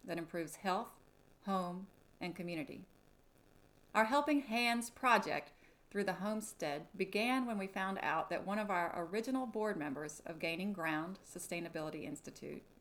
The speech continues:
which later became the Homestead, had a daughter with cancer.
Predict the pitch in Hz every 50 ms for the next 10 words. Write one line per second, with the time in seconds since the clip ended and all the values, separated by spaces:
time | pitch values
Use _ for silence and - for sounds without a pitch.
0 | - - - - - - - - - 202 202 - 220 220 220 208 208 - - 202
1 | 190 175 156 170 190 190 196 - - 165 160 151 - - - - - - - -
2 | - - - 214 196 185 175 185 190 208 208 202 175 180 - - 185 160 151 -
3 | - -